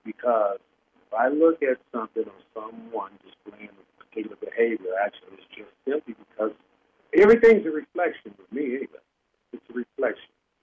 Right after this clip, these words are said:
And I don't know enough to tell everybody what stuff is for them. That's why I say I can speak for myself. And you can identify with that, then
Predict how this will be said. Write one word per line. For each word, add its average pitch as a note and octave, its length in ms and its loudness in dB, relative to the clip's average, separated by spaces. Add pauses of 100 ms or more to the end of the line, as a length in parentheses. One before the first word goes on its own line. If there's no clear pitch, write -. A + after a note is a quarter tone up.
(1300)
And G#2+ 100 -6
I B2 60 0
don't C#3 200 0
know B2+ 140 0
enough A2+ 240 -6
to G#2 160 -16
tell A2+ 180 -2
everybody G2 500 -4
what F#2+ 140 -10 (220)
stuff A2 200 -4
is G2 140 -8 (120)
for - 120 -20
them. F2+ 160 -18 (280)
That's G#2 200 -10
why G2 120 -8
I F#2 280 -14
say G2 60 -14 (580)
I A2+ 80 -4
can - 160 -16
speak A#2 240 -4
for - 160 -20
myself. F2 420 -4 (880)
And - 460 -18 (640)
you A2+ 80 -8
can A#2 120 -2
identify G#2+ 520 2
with F#2+ 160 -6
that, - 200 -4
then G#2 220 -8